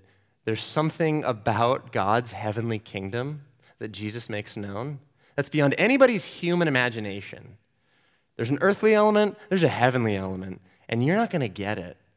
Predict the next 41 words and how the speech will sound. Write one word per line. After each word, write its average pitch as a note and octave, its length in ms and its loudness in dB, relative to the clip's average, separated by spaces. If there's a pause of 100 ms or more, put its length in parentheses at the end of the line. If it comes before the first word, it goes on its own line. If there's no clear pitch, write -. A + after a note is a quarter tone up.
(300)
unless A2+ 280 -2
something B2 420 -6
comes F#2 280 -10
down F#2 300 -8
from F2 160 -14
heaven F2 340 -12
to F2 80 -18
make F2+ 240 -20
it - 100 -20
known. F2 420 -20 (1500)
If - 80 -14
we C#3+ 60 -6
go E3 80 4
to C#3+ 80 2
John C3+ 240 2
three, C3+ 200 -4
three B2+ 200 -2
and A2+ 120 -2
four, G#2+ 260 0
we G#2 100 -2
see A2 220 -6
that, G2 300 -2
uh, G2 200 4
Jesus A#2 360 -6
answers A2 640 -4 (300)
Nicodemus's G#2+ 600 -4
first - 300 -4
opening A2+ 320 -6
question, G2 580 -4 (220)
saying, G#2 420 -2
"Truly, B3 360 0
truly, E3 360 0
I C#3 120 2
say A#2+ 340 -2
to G#2+ 80 -6
you, F#2+ 380 -10 (800)
unless B2 440 0
one D#3 200 -2
is A2+ 120 -4
born A#2+ 720 -6
again, A2+ 720 -6